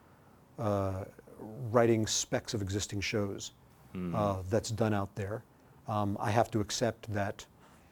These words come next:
Speaker 1: you know, most showrunners, it sounds like, prefer to read pilots over specs.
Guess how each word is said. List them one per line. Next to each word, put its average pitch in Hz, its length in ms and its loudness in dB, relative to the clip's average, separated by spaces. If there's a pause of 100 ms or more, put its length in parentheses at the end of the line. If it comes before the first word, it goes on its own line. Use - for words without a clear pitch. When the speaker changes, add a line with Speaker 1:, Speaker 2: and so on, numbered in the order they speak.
(280)
Speaker 1:
you 117 80 -4
know, 98 120 -4
most 113 680 4
showrunners, 101 720 2
it 117 120 -4
sounds 101 320 -4
like, 104 240 -6 (100)
prefer 107 360 2
to 104 180 -4
read 95 380 -4 (380)
pilots 98 500 0 (140)
over 101 200 -4
specs. - 540 -10